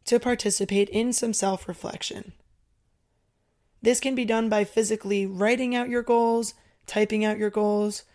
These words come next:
or you can just sit and think about it and meditate on it, but I really recommend doing something active. What I would recommend doing if you're getting started in self-reflection is to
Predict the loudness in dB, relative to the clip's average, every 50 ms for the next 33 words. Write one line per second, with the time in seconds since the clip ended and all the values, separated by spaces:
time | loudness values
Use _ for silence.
0 | _ _ _ _ _ _ _ _ _ _ _ -2 0 0 0 0 -2 -2 -4 -2
1 | -2 -2 -2 -2 0 0 0 0 0 0 0 -2 -2 -2 -2 -2 -2 -2 0 0
2 | 0 2 0 0 0 -2 -2 -2 -2 -2 -4 -4 -2 0 0 2 2 0 0 0
3 | -2 -2 -2 -2 -2 -2 0 0 0 0 0 0 -2 -2 -2 -2 -2 0 -2 -2
4 | -2 -2 0 0 0 0 -2 -2 -4 -4 -4 -4 -4 -6 -6 -6 -6 -8 -8 -8
5 | -8 -10 -10 -12 -12 -14 -20 _ _ _ _ _ _ _ _ _ _ _ _ _
6 | _ _ _ _ _ _ _ _ _ _ _ _ _ _ _ _ _ -2 0 0
7 | 2 2 2 4 4 2 2 2 0 0 0 0 -2 -2 -2 -2 -2 -2 -2 0
8 | 0 0 -2 -2 -4 -4 -4 -2 -2 0 0 -2 -2 -4 -4 -2 -2 -2 0 -2
9 | -2 -2 -2 -4 -2 -4 -4 -4 -6 -8 -10 -8 -6 -6 -6 -6 -6 -4 -4 -4
10 | -4 -4 -6 -6 -6 -6 -8 -8 -4 -4 -2 -2 -2 -4